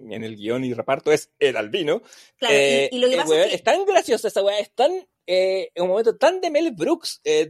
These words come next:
Speaker 1: literal, así, porque el weón, cuando se despierta, ve al albino, y el albino le habla con una voz como de Gollum, ¿te acordás? Que
Speaker 2: Sí,
Speaker 1: dice,
Speaker 2: todo el rato.
Speaker 1: "No,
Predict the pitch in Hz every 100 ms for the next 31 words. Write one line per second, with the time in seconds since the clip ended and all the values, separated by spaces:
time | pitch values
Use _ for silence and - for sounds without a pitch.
0 | 147 139 131 147 214 185 175 170 165 160
1 | - - _ 160 156 160 175 254 254 -
2 | _ _ _ _ - 151 143 143 180 -
3 | 277 - 202 233 226 226 202 214 214 202
4 | 170 165 254 240 240 269 240 190 226 -
5 | 262 180 131 247 175 131 127 120 151 247
6 | 240 233 185 - 240 247 202 - 85